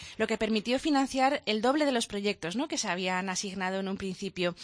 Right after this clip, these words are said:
Este año, Marta, ¿puedes hablarnos un poco de los proyectos que tenemos asignados?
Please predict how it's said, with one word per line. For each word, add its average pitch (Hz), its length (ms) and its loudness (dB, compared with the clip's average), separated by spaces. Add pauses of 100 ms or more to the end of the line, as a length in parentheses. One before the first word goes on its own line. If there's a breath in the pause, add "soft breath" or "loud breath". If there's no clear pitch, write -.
(240 loud breath)
Este 277 260 4
año, 277 220 6
Marta, 277 340 4
¿puedes 269 240 2
hablarnos 294 360 2
un 262 100 2
poco 294 220 0
de 214 80 2
los 214 120 -2
proyectos 226 400 -2
que 233 100 -6
tenemos 226 380 0
asignados? 226 720 -4